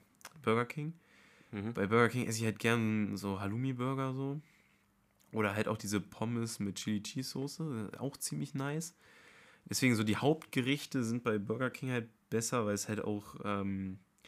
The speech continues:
Speaker 1: ich weiß, das, das ist bei dir nicht so, aber ich esse halt sehr, also nicht so gerne bei diesen Fastfood-Ketten so Fleisch. Ähm,
Speaker 2: Ja,
Speaker 1: äh,
Speaker 2: alles gut.
Speaker 1: lieber, lieber, äh, vegetarisch oder vegan oder so.
Speaker 2: Mhm.
Speaker 1: Und, äh,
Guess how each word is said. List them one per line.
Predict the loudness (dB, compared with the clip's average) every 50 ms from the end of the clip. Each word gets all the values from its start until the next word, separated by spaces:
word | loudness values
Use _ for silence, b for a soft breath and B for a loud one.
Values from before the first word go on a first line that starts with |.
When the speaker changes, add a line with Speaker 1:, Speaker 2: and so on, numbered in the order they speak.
| B B B B B
Speaker 1:
ich | B 0
weiß, | 2 2 2
das, | 2 0 0
das | -2 -2 0 0 -2 -2 -2 -4 -4 -6 -4 -4 -6 -6 -6 -8
ist | -8 -6 -4
bei | -4 -2
dir | -2 -2
nicht | -2 -2 -2
so, | 0 0 2
aber | 2 2
ich | 0 -2 -4
esse | -6 -6 -4 -4
halt | -4 -4 -4 -6
sehr, | -4 0 0 2 2 2 2 0 0
also | 0 0 0
nicht | 0 0 0 -2
so | -2 -2
gerne | 2 2 4 4 4 4 4
bei | 4 4 2
diesen | 2 2 0 -2 -2
Fastfood-Ketten | -4 -4 -4 -4 -4 -6 -12 -14 -12 -8 -8 -6 -4 -4 -4 -4
so | -4 -4
Fleisch. | -4 -2 -2 0 0 0 -2 -4 -8 -12 _ _ -20 -18 -12 -6
Ähm, | -4 -2 -2 0 0 0 0 -2 -4 -6 _ _ -20 B B B B B B B B B B B B B
Speaker 2:
Ja, | B 0
Speaker 1:
äh, | 2 2 2 0 -2 -4
Speaker 2:
alles | -6 -6 -2 0
gut. | 2 4
Speaker 1:
lieber, | 4 4 6 6 6 6 4 4 4
lieber, | 2 2 2 4 4 4 4 4 4 2 2
äh, | 0 2 2 2 0 0
vegetarisch | 0 -2 -4 -4 -4 -4 -4 -4 -4 -4 -4
oder | -6 -4 -4
vegan | -4 -4 -2 -2 -2 -2
oder | -2 -2 -2 -2
so. | -2 -4 -6 -6 -10 B B B B B B B B B
Speaker 2:
Mhm. | 2 2 2 2 -2 -4 -18 -20 -14 -4
Speaker 1:
Und, | 0 2 4 6 6 6 6 4 2 0 -2 0
äh, | 2 4 4 4 4